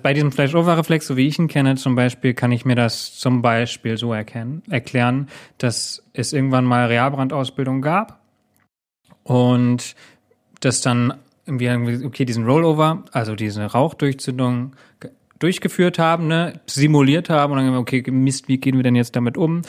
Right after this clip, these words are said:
Und dann hat man gemerkt, okay, hier in so einem kleinen Container passt das irgendwie ganz gut, wenn wir es aufhauen und das einfach zurückhalten. So, jetzt sind aber, jetzt ist aber die Realbrandausbildung nur eine Miniatur,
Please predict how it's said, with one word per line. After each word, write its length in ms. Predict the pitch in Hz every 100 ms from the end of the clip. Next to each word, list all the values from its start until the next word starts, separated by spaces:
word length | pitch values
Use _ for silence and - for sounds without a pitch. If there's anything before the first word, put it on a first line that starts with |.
| - - _
Und 180 | 139 127
dann 140 | 127
hat 80 | 131
man 140 | 135
gemerkt, 300 | 127 127 123
okay, 280 | 123 - 131
hier 180 | 123 127
in 80 | 123
so 100 | 120
einem 100 | 117
kleinen 260 | - 113
Container 500 | 110 107 107 180 165
passt 300 | 151 135 127
das 120 | 131 123
irgendwie 200 | 120 120
ganz 280 | 123 131
gut, 260 | - 127 131
wenn 100 | 117
wir 60 | 110
es 140 | 107
aufhauen 480 | 131 127 131 123 127
und 160 | 135
das 100 | 120
einfach 280 | 135 117 202
zurückhalten. 640 | - 123 113 - 117 165 147 - - - -
So, 240 | - 135
jetzt 140 | 120 107
sind 140 | 143
aber, 260 | 135 131 127
jetzt 160 | 123
ist 140 | 143 147
aber 160 | 131
die 160 | 123 120
Realbrandausbildung 960 | 120 123 170 170 143 123 - 117 117
nur 100 | 117
eine 140 | 117 120
Miniatur, 880 | 123 127 117 - - 170 151 104